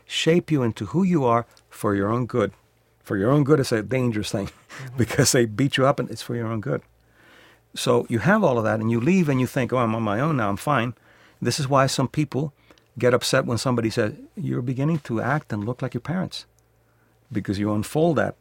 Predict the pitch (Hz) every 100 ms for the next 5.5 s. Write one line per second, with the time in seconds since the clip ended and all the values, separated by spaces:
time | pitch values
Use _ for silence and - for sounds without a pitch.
0 | - 101 107 - 143 143 131 120 104 117
1 | 151 - 131 131 120 113 107 - 127 117
2 | 101 95 127 127 110 110 101 104 123 123
3 | 107 98 101 123 127 131 123 110 127 120
4 | - - - _ 110 113 120 113 - -
5 | 117 - 110 107 -